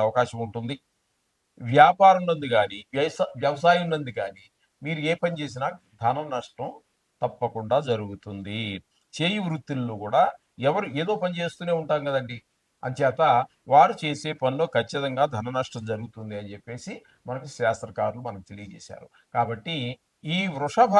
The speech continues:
రాశి వారికి అంత మంచి శుభ ఫలితములను ఇవ్వజాలడు. కాబట్టి మంచి చెప్పినా మం-, మంచి చేసినా చెడ్డ చేసినా కూడా దీనికి పరిష్కారంగా మనం ప్రతిసారి చెప్పుకుంటున్నాం కదండి,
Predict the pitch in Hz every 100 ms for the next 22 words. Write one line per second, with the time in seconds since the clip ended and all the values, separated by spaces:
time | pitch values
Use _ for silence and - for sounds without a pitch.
0 | 202 127 127 131 113 110 104 101 - 160
1 | 240 _ _ - 120 135 180 127 127 185
2 | - 123 156 160 127 117 107 107 139 240
3 | - _ 120 131 120 127 110 101 101 95
4 | 104 135 110 - _ - 110 104 104 175
5 | 240 254 _ _ - 131 131 151 143 143
6 | 160 196 - _ _ _ - 120 147 -
7 | _ _ _ _ - 120 127 147 160 139
8 | 160 196 190 151 160 151 143 117 135 -
9 | 117 120 120 - _ 131 143 - 147 175
10 | - 160 127 110 117 127 151 156 _ -
11 | 151 147 151 185 170 170 156 151 170 156
12 | 156 160 160 165 175